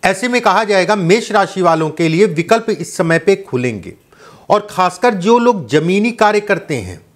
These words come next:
खासकर जो लोग व्यवसाय में और खासकर अगर उनमें भी कहा जाए व्यवसाय से संबंधित चीज़ों में, जो मशीनरी से संबंधित कार्य हैं,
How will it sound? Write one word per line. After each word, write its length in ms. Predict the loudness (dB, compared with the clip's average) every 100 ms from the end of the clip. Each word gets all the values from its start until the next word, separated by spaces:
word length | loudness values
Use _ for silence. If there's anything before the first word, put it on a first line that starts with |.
| _ _ _ _ _ _
खासकर 440 | -2 0 0 0 2
जो 200 | 4 4
लोग 280 | 4 0 2
व्यवसाय 540 | 2 2 2 2 2
में 420 | 0 0 0 -4 -4
और 140 | -4 0
खासकर 380 | 0 2 2
अगर 200 | 2 2
उनमें 340 | 2 2 2 2
भी 120 | 0
कहा 440 | -2 -2 0 0
जाए 240 | -2 -4 -2
व्यवसाय 440 | 0 0 0 -2
से 160 | -2 -6
संबंधित 540 | -4 -4 -6 -6 -8
चीज़ों 300 | -10 -8 -6
में, 160 | -8 -12 -16 -20 _ -4
जो 380 | 2 4 4 2
मशीनरी 580 | -2 -2 -2 -2 -2 -2
से 180 | -2
संबंधित 520 | 0 -2 -2 -2 -4 -2
कार्य 220 | -2 -2
हैं, 220 | -6 -16